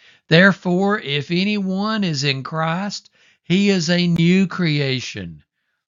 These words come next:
The old has passed away. Behold, the new has come." Because of that new birth,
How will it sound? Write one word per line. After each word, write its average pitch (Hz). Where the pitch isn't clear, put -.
The 143
old 160
has 143
passed 143
away. 107
Behold, 110
the 107
new 98
has 98
come." 87
Because 135
of 131
that 123
new 120
birth, 131